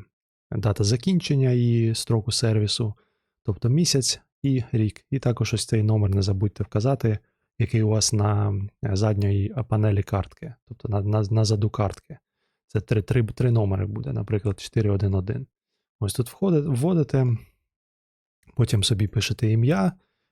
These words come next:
а як воно у вас на картці зображено, тобто тільки так, бо можуть не прийняти. І потім ще, якщо хочете, можете і адре-, адресу та-, також вказати. І потім, що буде, е,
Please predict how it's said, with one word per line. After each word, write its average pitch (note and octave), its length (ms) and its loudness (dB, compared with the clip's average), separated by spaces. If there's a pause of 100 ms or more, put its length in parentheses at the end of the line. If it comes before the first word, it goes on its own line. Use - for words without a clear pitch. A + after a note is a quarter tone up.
(120)
а B2 80 2
як A#2+ 260 2
воно A#2 220 4
у A2 120 4
вас A2+ 340 2
на A2+ 180 2
картці A#2+ 680 -2 (140)
зображено, A#2 640 2
тобто A2 380 -2 (300)
тільки C3 320 -2
так, F#2+ 300 -6
бо G#2+ 380 2
можуть A2 320 0
не G#2+ 100 2
прийняти. G2+ 560 -2 (600)
І D#3+ 80 0
потім A#2+ 400 2
ще, - 200 0
якщо G#2+ 300 0
хочете, - 380 -2
можете G2 360 0
і G2 80 2
адре-, G2+ 400 0
адресу G#2 380 0
та-, - 180 -8
також - 360 -4
вказати. C3+ 560 -2 (460)
І B2 80 -2
потім, C3+ 280 0
що B2+ 200 -2
буде, A#2 580 2 (220)
е, A2+ 600 2